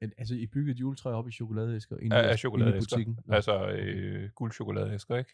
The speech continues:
Speaker 2: Nu kan jeg
Speaker 1: Aha.
Speaker 2: ikke, nu kan jeg ikke lige huske mærket, øh, hundrede procent, men, men, men, men det var,
Speaker 1: Ej, men så
Speaker 2: det
Speaker 1: ville det
Speaker 2: var
Speaker 1: også bare
Speaker 2: ideen.
Speaker 1: blive en reklame, hvis du sagde mærket.
Speaker 2: <laughs> Præcis.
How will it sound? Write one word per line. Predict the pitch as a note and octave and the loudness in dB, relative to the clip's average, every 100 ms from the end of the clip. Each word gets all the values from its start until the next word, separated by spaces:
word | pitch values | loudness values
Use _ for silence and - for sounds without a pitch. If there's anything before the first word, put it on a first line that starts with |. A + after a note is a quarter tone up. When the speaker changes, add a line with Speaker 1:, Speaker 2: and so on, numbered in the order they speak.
| - | -10
Speaker 2:
Nu | F3+ | -4
kan | - | 0
jeg | D3 | 0
Speaker 1:
Aha. | |
Speaker 2:
ikke, | D3+ B2 | 0 2
nu | |
kan | G#2+ | 4
jeg | |
ikke | G2 | 4
lige | G2 | 2
huske | G2 - | -2 0
mærket, | G2+ F#2+ G2+ G2 - - | 2 2 0 -4 -8 -2
øh, | G#2 F#3+ - | 0 0 0
hundrede | G#2+ G#2+ | -2 -2
procent, | - - - - | -2 -8 -10 -2
men, | A2 - | 0 2
men, | G#2+ - | 0 2
men, | G#2+ G2+ G2+ | 2 2 -2
men | G#2+ | -2
det | G2 | 0
var, | A#2+ | 2
Speaker 1:
Ej, | C3 | 2
men | A#2 | 2
så | F3 | 2
Speaker 2:
det | |
Speaker 1:
ville | D#3+ | 6
det | |
Speaker 2:
var | C3 | 6
Speaker 1:
også | G#2+ | 6
bare | C#3 | 4
Speaker 2:
ideen. | B2 | 4
Speaker 1:
blive | A#2+ | 2
en | G2 | 0
reklame, | F#2 G2 G#2+ | -4 -2 -2
hvis | G#2 | -2
du | - | -6
sagde | E2+ F#2 F#2 | -8 -6 -4
mærket. | D#2+ F2 E2 _ | -6 -8 -12 _
Speaker 2:
<laughs> | _ | _
Præcis. | G2+ - - - | 2 2 -6 -12